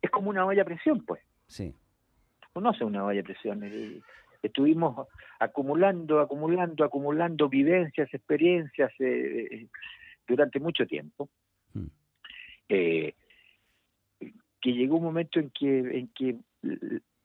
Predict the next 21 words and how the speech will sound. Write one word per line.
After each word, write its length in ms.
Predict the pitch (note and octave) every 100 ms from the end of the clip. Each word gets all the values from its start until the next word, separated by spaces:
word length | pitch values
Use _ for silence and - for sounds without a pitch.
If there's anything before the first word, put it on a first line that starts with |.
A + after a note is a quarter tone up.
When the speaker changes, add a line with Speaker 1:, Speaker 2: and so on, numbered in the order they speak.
| _ _ - - _ -
Speaker 1:
el, 200 | A2 -
el, 220 | A#2 A2+
el 160 | - A2
disgusto 540 | A#2 - - G3 -
social 420 | C#3 A#2+ - F3+ D#3
está 260 | - D3+
claro, 420 | - - E3+ G#2+ F#2+
o 60 |
sea, 520 | F#2 - C#3 C3+ B2+ - A2
eh, 340 | E2 - - - _ _ _ _ _ _ _ _
lo, 100 | C3+ - -
lo 100 | C3+
que 100 | B2+
pasa 180 | F3+ G3
es 40 | G3
que 40 |
nosotros 480 | C#3 - F3 F3 C3+
normali-, 680 | C#3 B2 A2+ A2 A2 A2+ - -
mira, 240 | D#3+ G#2+ - - - - - - _
nosotros 440 | - C3 G3 G3 D#3+
normalizamos 1200 | D3+ C3 C3 B2+ A2+ A2+ - A3+ G#3+ G#2+ B2